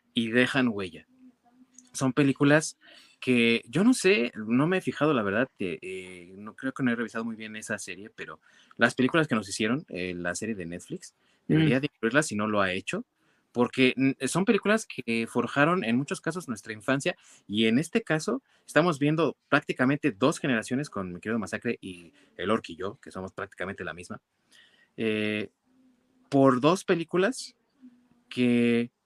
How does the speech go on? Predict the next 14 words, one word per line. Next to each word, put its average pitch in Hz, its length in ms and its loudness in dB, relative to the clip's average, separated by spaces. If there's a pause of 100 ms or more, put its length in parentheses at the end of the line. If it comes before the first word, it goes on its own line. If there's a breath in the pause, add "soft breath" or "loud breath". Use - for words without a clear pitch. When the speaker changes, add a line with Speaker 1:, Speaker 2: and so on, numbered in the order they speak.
(320)
Speaker 1:
representan 156 760 2 (120)
un, 135 840 0
eh, 107 400 -4 (100)
momento 131 680 2 (960 soft breath)
muy 139 540 2 (100)
típico 160 400 4
de 113 80 4
los 110 140 -2
años 139 220 0
ochenta. 151 420 -4 (600)
Para 135 240 10
mí, 190 300 2 (560)
películas 190 520 4
que 117 340 2